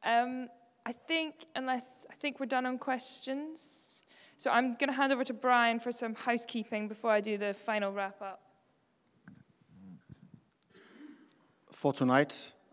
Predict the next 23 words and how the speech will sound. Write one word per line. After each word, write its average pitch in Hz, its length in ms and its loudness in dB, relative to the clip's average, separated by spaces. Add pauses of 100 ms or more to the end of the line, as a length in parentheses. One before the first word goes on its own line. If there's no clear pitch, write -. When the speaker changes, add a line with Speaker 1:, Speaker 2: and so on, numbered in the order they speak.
(240)
Speaker 2:
there's 123 300 -2
a, 113 400 2
there's 113 160 -8
a 120 40 -10
delegates, 127 580 -4
um, 110 580 -4 (540)
dinner, 139 280 4 (1000)
and 110 220 -2
the 104 60 -6
transport 120 460 -2
is 110 180 -10
leaving 117 300 0
at 101 80 -4
five 113 260 0
thirty. 127 320 0 (1800)
So - 140 -16
just 120 240 -2
make 113 140 -2
sure 117 160 2
you 113 60 4
don't 113 160 4
miss 113 180 0
that. 135 260 -4